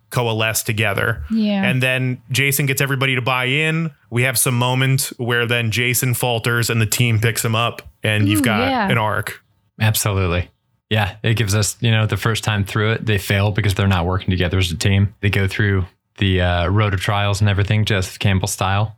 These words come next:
Speaker 3: They come out the other side realizing that they're stronger as a team. I think it's, what, Infinity War, where, um, ah, maybe it's Civil War. There's one of the Avengers movies where, um, Tony Stark's like,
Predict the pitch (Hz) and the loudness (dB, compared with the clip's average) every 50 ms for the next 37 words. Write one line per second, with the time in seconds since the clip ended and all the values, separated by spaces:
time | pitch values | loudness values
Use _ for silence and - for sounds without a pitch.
0 | _ - 98 - - 98 95 95 90 104 90 85 87 85 - 95 87 80 82 90 | _ -4 -2 0 0 0 0 0 0 0 0 0 0 0 0 0 -2 0 0 0
1 | 87 85 82 82 - - 90 90 87 82 - - 82 78 80 - - - - - | 0 0 0 0 0 0 2 2 2 0 0 -2 -4 -4 -4 -6 -10 -10 -4 -2
2 | 101 98 95 90 95 92 - 85 82 - 107 95 92 87 87 - _ _ _ - | 0 0 0 0 0 0 0 -2 0 0 2 2 4 2 2 0 _ _ _ -2
3 | 120 117 143 135 123 123 117 - - - - - _ _ - 123 117 110 - - | 0 0 2 2 2 0 0 -2 -4 -6 -8 -14 _ _ -2 0 0 0 -2 -4
4 | - 123 113 107 - - 110 104 104 110 107 104 110 113 113 113 120 117 - 107 | -2 0 0 2 2 2 2 2 2 2 2 2 0 0 2 2 0 0 0 0
5 | 104 101 98 98 95 90 90 87 87 87 87 98 - - _ _ _ _ _ _ | 0 2 2 2 2 2 2 2 2 2 2 2 0 -4 _ _ _ _ _ _
6 | _ _ _ _ _ _ - - - 113 120 123 127 123 120 120 104 - - 120 | _ _ _ _ _ _ -4 -2 0 2 2 2 2 2 2 2 0 0 0 0
7 | 104 98 98 95 98 95 92 117 120 - 120 127 123 113 113 104 104 107 104 101 | 0 2 0 0 0 0 2 0 2 2 2 2 2 2 0 2 2 2 2 4
8 | 101 92 - 104 98 92 95 92 90 - - - 92 87 90 87 85 - - - | 2 2 2 2 2 4 2 2 0 0 0 0 0 2 2 2 0 0 0 0
9 | 90 85 85 82 87 - 107 - - _ _ _ _ _ _ _ _ _ _ _ | 0 0 0 0 2 0 0 -2 -2 _ _ _ _ _ _ _ _ _ _ _
10 | _ - - 113 110 104 95 - - 104 98 95 95 - - 98 92 90 90 - | _ -2 0 2 2 2 0 0 0 0 0 0 -2 -2 -2 -2 0 0 -2 -4
11 | - - | -6 -10